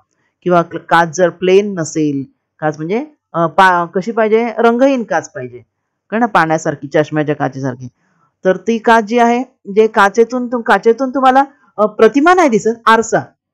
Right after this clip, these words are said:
कळलं? तर, अ, जी आहे गुळगुळीत काच जी आहे पृष्ठभाग, तिच्यातून तुम्हाला प्रतिमा दिसते, पण जी असं रफ असेल त्यातून दिसणार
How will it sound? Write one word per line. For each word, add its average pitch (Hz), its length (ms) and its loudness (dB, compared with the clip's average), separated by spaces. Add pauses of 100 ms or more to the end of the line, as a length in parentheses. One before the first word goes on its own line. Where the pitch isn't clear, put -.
(560)
कळलं? 185 220 2 (460)
तर, 208 120 2
अ, 214 300 4
जी 208 160 0
आहे 233 280 4
गुळगुळीत 190 520 2 (100)
काच 190 260 0
जी 185 80 -4
आहे 175 200 -2
पृष्ठभाग, 165 480 -16
तिच्यातून 170 420 -18
तुम्हाला 165 320 -16
प्रतिमा 156 460 -8 (380)
दिसते, 147 600 -2 (600)
पण 151 160 -4
जी 170 160 -4
असं 160 560 0
रफ 220 240 4
असेल 156 440 0
त्यातून 180 580 0
दिसणार 156 500 0